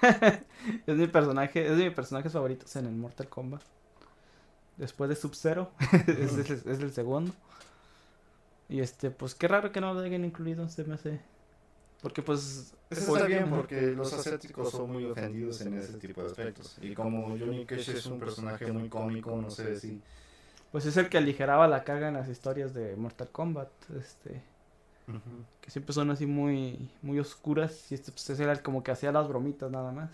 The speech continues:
Speaker 2: Ujú. Ahora bien, este, dicen, el que, el que va a tener el tono cómico va a ser Kano.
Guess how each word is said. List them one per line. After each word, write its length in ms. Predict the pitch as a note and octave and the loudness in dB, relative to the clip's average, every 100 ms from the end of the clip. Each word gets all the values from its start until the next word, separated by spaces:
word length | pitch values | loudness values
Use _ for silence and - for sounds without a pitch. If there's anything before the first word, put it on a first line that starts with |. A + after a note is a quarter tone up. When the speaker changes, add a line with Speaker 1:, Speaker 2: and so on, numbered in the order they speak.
| - | 2
Speaker 2:
Ujú. 220 | F3+ D3 A#2+ - - - - | 2 2 -2 -18 -20 -20 -6
Ahora 280 | A2+ A#2+ A#2+ | 0 4 4
bien, 300 | C#3 C3+ B2 | 2 -2 -4
este, 840 | A2 A#2 A#2 - A2+ A2 A2 G#2+ G#2 | -6 -4 -4 -4 -2 2 2 2 0
dicen, 480 | B2 B2+ A#2 G#2 - - - - _ - - | -4 -4 -2 -4 -6 -16 -20 -20 _ -20 -8
el 320 | A2+ A2+ A2+ | -4 -2 -2
que, 180 | A#2 A#2 | -6 -8
el 200 | B2 B2 | -4 -2
que 140 | C3 B2+ | 2 2
va 100 | B2+ | 2
a 40 | |
tener 400 | D#3 D3+ D3+ D3 - | 2 0 0 -2 -6
el 160 | A#2 | -8
tono 320 | A#2+ C3 C3+ | -2 -2 -2
cómico 400 | C3+ C3+ C#3 C3+ | -4 -4 -4 -2
va 140 | B2+ A#2+ | 0 0
a 40 | |
ser 200 | A#2+ A#2 | -2 -4
Kano. 480 | A2+ A#2+ B2+ A2+ G2+ | -2 -2 -2 -4 -8